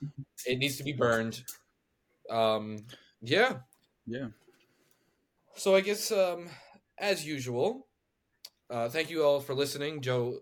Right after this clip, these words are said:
Speaker 1: the Ho, thank you for joining us. Uh, make sure you are subscribed to us on YouTube, like, comment, ring that notification bell. Go over to our Instagram at the Staincast, follow,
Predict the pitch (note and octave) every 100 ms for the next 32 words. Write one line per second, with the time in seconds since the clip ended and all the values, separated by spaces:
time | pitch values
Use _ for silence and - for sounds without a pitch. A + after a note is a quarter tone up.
0 | _ B2 A#2 B2 A#2+ B2 A2+ A2 A2+ A2+
1 | D#3+ D#3+ D3+ D3+ - - - - - -
2 | _ - C#3 C3 B2 A#2 G#2+ B1+ C2 C#2+
3 | - _ _ _ C3+ G3 G3 - F#3+ G3+
4 | G#3 F3+ D#3+ C#3 - - - D3 F3 G3
5 | G3 G3+ G3 F#3+ F3 E3+ F3 - F3+ E3+
6 | D#3+ C#3+ D3 D3+ D3 - - - D3+ D3
7 | C#3+ C#3 A#2+ C#3 D3+ C#3+ C#3+ D3 D3 C3
8 | A#2+ C#3 C3 B2+ B2+ B2+ B2 - - -
9 | - F#3+ F#3 F3 E3+ E3 D#3+ D3+ D3+ C#3+
10 | D3 D3 C#3+ - D3+ C#3+ D3+ C#3 C3 -
11 | D3+ D#3 D#3